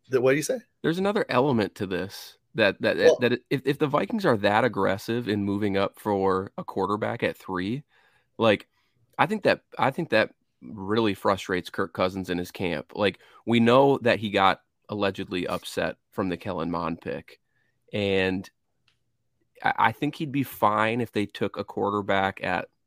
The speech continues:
Speaker 2: you know, twenty-three where they're at, or maybe moved up a little bit.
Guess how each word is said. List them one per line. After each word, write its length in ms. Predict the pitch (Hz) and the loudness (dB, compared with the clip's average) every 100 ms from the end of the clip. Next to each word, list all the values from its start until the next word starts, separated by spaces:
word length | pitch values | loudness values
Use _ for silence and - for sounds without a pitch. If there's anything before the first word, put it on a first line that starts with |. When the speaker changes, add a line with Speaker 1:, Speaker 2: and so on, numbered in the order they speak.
| _ _ - | _ _ -10
Speaker 2:
you 100 | 82 | -10
know, 160 | 73 - | -10 -14
twenty-three 680 | - 95 95 95 - 101 98 | -10 -6 -4 -6 -6 -4 -4
where 160 | 95 90 | -2 -4
they're 220 | 92 - | -4 -2
at, 300 | 107 107 101 | 0 2 0
or 140 | 104 95 | -4 -6
maybe 360 | 95 95 98 | -4 -4 -4
moved 240 | 101 95 90 | -4 -4 -4
up 160 | 92 | -6
a 40 | 87 | -6
little 280 | 85 95 101 | -6 -4 -2
bit. 260 | 110 117 | -2 -2